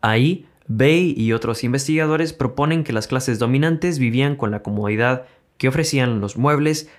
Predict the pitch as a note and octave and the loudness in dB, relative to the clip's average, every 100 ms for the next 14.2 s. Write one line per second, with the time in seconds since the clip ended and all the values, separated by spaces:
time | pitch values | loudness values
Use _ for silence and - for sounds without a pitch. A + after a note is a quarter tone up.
0 | _ A2+ - D3 C3+ C3 B2+ - A2 G#2+ | _ -4 -2 -2 0 0 0 -2 -2 -2
1 | G#2 A#2+ C#3+ C#3+ D3 C#3+ C#3 - - G#2+ | -2 -2 -2 2 2 2 -2 -8 -8 -4
2 | C3 B2+ B2+ A#2+ - A#2 A#2 A#2 D3 D3+ | 0 0 0 -4 -6 -2 0 2 2 2
3 | G#2 - - _ _ _ _ _ - G3 | 0 -6 -14 _ _ _ _ _ 0 2
4 | G3+ D#3 D3 F3+ C3 A#2 A#2 C3 C3+ - | 4 4 4 2 2 2 2 0 -2 -4
5 | A#2+ A2 C3+ D3 C3 C#3 B2+ D3+ C#3 B2 | -4 -2 0 2 0 -2 -2 -2 -2 0
6 | C3 D#3 - F3+ D3+ E3 C3 A2+ A#2+ B2 | 0 0 -2 0 0 -2 -2 0 0 0
7 | B2+ C3+ B2+ B2+ A#2+ G#2+ G2+ G#2+ A2 A2+ | -2 0 0 0 -2 -2 -2 -2 0 0
8 | A#2 A2+ A2+ A#2 A#2 A2 A2 B2 A#2+ G#2+ | 0 0 -2 -4 -6 -6 -4 -2 0 -2
9 | - B2 - C#3 D#3 C#3 C3 C3 - A2+ | -4 -6 -2 -2 0 0 0 -2 -2 -4
10 | A2 - A2+ G#2+ A#2 E3+ F3+ D#3 - - | -6 -6 -6 -2 -2 0 0 -2 -10 -20
11 | - - D#3 D3+ D3+ D3+ B2 C3 B2+ C3+ | -12 -2 2 2 2 0 0 0 2 2
12 | C#3 C3+ C3 B2+ B2 C3 B2 B2 A2 G#2 | 4 2 2 0 -2 -2 -2 -2 -4 -2
13 | C3 B2+ - B2 A#2 A2 A2+ C3+ C#3 F#3+ | -2 -2 -2 -2 0 -2 -2 -4 -2 -2
14 | F3+ | -2